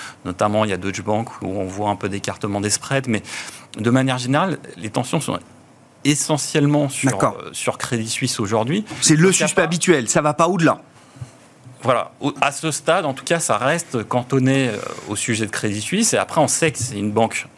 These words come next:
Speaker 1: de nature systémique. Et qui dit banque systémique, dit potentiels effets de
Speaker 2: Bien sûr.
Speaker 1: contagion, effets de
Speaker 2: Bien
Speaker 1: second
Speaker 2: sûr.
Speaker 1: tour,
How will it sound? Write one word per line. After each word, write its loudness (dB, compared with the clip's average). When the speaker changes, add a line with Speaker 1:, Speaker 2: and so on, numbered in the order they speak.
Speaker 1:
de -4
nature -6
systémique. 0
Et -4
qui -6
dit -2
banque 0
systémique, 0
dit 0
potentiels -2
effets 0
de -4
Speaker 2:
Bien -6
sûr. -4
Speaker 1:
contagion, 0
effets -6
de -12
Speaker 2:
Bien -12
Speaker 1:
second -2
Speaker 2:
sûr. 0
Speaker 1:
tour, 2